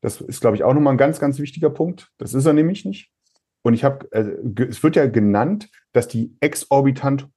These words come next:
hohen Indexmieten dafür verantwortlich sind, dass das Unternehmen nicht profitabel agieren kann und das Gan-, diese Insolvenz jetzt auch eine Chance ist.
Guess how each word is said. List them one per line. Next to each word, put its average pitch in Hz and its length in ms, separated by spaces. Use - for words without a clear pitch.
hohen 147 540
Indexmieten 113 800
dafür 107 260
verantwortlich 113 640
sind, 107 140
dass 104 100
das 113 180
Unternehmen 117 720
nicht 127 320
profitabel 120 640
agieren 117 320
kann 131 140
und 107 120
das - 140
Gan-, 113 220
diese 110 180
Insolvenz 117 380
jetzt 117 140
auch 107 100
eine 110 80
Chance 117 320
ist. - 320